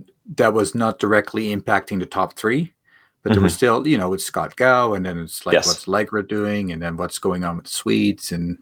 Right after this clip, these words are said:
Speaker 1: you know, keeping an eye on the Germans, and, like,
Speaker 2: Yeah.
Speaker 1: I felt like,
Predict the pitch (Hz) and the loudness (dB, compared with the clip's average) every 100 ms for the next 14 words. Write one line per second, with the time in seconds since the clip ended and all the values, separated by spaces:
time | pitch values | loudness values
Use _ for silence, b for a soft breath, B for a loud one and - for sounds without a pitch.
0 | - 98 87 90 - - - 95 90 92 | -8 -4 -2 -4 -8 -10 -6 -2 -2 -2
1 | 90 87 87 123 131 117 113 110 98 90 | -2 -6 -2 4 4 4 0 0 -2 -4
2 | 87 - b b b b 117 92 85 - | -8 -8 b b b b 0 2 2 -2
3 | - - 113 - 131 120 120 120 - | -8 -2 -2 2 2 4 4 2 -2